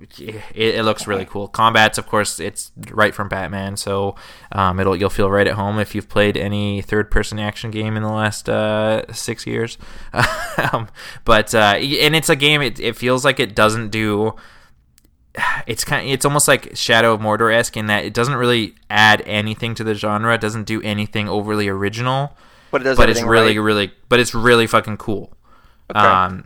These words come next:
Speaker 1: it, you know, it's all borrowed mechanics and everything, but it does them all really, really well. Um, and I know sh-, like, sh-, she, she can't put it down. I'm looking forward to trying that one as well. Um, but yeah, and it's, it's been getting, it's been getting actually, f-, it's been fairly well received so far, it, aside
Speaker 2: I'm
Speaker 1: from
Speaker 2: like,
Speaker 1: Paul.
Speaker 2: I,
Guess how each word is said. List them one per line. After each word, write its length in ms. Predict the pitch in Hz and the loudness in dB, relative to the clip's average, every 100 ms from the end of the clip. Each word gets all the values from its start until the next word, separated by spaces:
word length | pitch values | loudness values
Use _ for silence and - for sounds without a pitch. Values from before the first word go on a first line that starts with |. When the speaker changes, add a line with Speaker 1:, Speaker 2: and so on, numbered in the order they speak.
| - | -6
Speaker 1:
it, 300 | 113 113 110 | 0 0 0
you 80 | 123 | 2
know, 100 | 110 | 2
it's 100 | 107 | 4
all 160 | 113 110 | 4 4
borrowed 500 | 107 107 110 107 104 | 2 4 6 4 2
mechanics 520 | 104 107 101 113 - | -4 -2 0 0 0
and 60 | |
everything, 340 | 120 120 131 131 | 0 0 0 0
but 80 | 107 | 0
it 60 | |
does 160 | 104 101 | 2 0
them 100 | 104 | 2
all 140 | 104 | 2
really, 220 | 98 98 98 | 2 0 0
really 180 | 92 | -2
well. 440 | 92 95 90 90 - - - - | -2 0 2 2 -2 -18 -20 -2
Um, 340 | 104 98 95 | 4 4 4
and 120 | 95 | 2
I 20 | 101 | 0
know 120 | 104 | 0
sh-, 220 | - - | -2 -8
like, 260 | 104 101 104 | -8 -8 -8
sh-, 200 | - - - | -10 -10 -8
she, 460 | - 107 101 98 _ - | -6 -2 -4 -4 _ -14
she 160 | - | -10
can't 260 | 107 110 98 | -6 -4 4
put 140 | - | 4
it 60 | 95 | 4
down. 280 | 98 95 95 | -2 -2 -2
I'm 120 | 98 | -2
looking 180 | 98 98 | -4 -4
forward 200 | - 101 | -6 -6
to 60 | |
trying 220 | - 98 98 | -6 -6 -6
that 160 | 101 | -8
one 120 | - 98 | -10 -12
as 100 | 104 | -12
well. 340 | 101 - - - _ _ - | -10 -10 -12 -18 _ _ -2
Um, 580 | 101 92 90 92 92 - | 0 0 -2 -6 -8 0
but 140 | 107 | 4
yeah, 180 | 113 113 | 8 6
and 140 | 95 | 6
it's, 180 | 98 - | 0 -4
it's 160 | - 101 | -6 -6
been 140 | 120 | -2
getting, 340 | 117 123 117 - - | 2 2 2 -4 -10
it's 140 | 101 | -8
been 160 | - 117 | -4 -2
getting 320 | 107 95 92 | -2 -2 -6
actually, 300 | - 95 - | -4 -4 -4
f-, 120 | 95 - | -12 -10
it's 220 | - - - | -10 -10 -6
been 180 | 113 | -4
fairly 300 | 110 104 95 | 0 2 2
well 180 | 95 95 | 2 2
received 480 | 95 - 101 98 95 - - | 0 -2 -6 -6 -8 -10 -8
so 220 | - - 98 | -4 -2 -2
far, 320 | 98 95 95 | -2 2 2
it, 240 | 87 101 | 0 -4
aside 300 | - - - | -6 -4 0
Speaker 2:
I'm 60 | 110 | 2
Speaker 1:
from 20 | |
Speaker 2:
like, 180 | 190 185 | 2 0
Speaker 1:
Paul. 140 | - | -2
Speaker 2:
I, 80 | - | -2